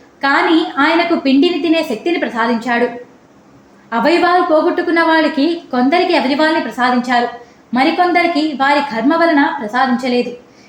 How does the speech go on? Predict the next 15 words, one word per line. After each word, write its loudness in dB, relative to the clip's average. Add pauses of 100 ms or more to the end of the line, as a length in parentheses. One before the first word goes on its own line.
(140)
యజ్ఞశాల 2
ఈ -2
విధంగా 0
శివుడు -2
అందరినీ 4
మళ్ళీ 2
పునర్జీవితుల్ని 0
చేశాడు. -2 (540)
యజ్ఞశాలలో 2
వాళ్ళందరూ 2
కూడా -2
శివుణ్ణి -2
ఎన్నో 0
రకాలుగా 0
ప్రార్థించారు. -4